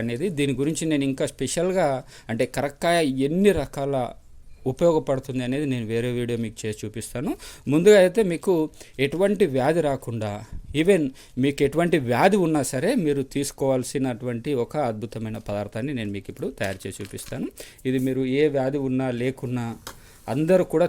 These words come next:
తీసుకోవచ్చు, even చిన్న పిల్లలు కూడా దీన్ని తీసుకోవచ్చు. ఇక రెండోది ఇది చూడండి, ఇది బెల్లం, ఓకేనా? So ఇది మంచి పాత బెల్లం, ఈ విధంగా నల్లగా కనిపిస్తుంది పాత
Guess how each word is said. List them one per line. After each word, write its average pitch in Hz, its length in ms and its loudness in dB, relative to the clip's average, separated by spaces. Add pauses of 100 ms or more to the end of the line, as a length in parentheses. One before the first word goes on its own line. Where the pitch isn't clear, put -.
తీసుకోవచ్చు, 127 540 -2
even 175 160 0 (320)
చిన్న 185 180 4 (120)
పిల్లలు 156 320 4 (140)
కూడా 202 160 4 (260)
దీన్ని 143 300 0
తీసుకోవచ్చు. 113 540 -6 (400)
ఇక 156 100 -2 (120)
రెండోది 160 360 2
ఇది 156 180 -6
చూడండి, 135 360 -2 (2250)
ఇది 160 140 0 (220)
బెల్లం, 135 300 0 (280)
ఓకేనా? 131 320 -6 (480)
So - 140 -4
ఇది 165 140 2 (200)
మంచి 156 220 -2 (100)
పాత 139 320 -2
బెల్లం, 151 300 -2
ఈ 143 80 0
విధంగా 147 320 -2
నల్లగా 143 340 -2
కనిపిస్తుంది 113 560 -8
పాత 107 220 -8